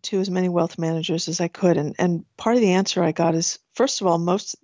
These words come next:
of the people who do wealth management for a living live in, in places where there's low to zero taxation. So those hundreds of thousands of dollars they're getting in their,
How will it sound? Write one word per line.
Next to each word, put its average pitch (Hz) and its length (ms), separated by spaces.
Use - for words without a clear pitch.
of 175 140
the 175 80
people 180 320
who 170 140
do 175 380
wealth 170 320
management 175 460
for - 140
a 160 80
living 165 460
live 196 320
in, 190 260
in 175 140
places 170 580
where 170 140
there's 165 260
low 175 380
to 170 180
zero 165 360
taxation. - 840
So 170 540
those 175 200
hundreds 202 380
of 170 60
thousands 175 420
of 165 100
dollars 247 380
they're 165 160
getting 165 300
in 165 120
their, 160 360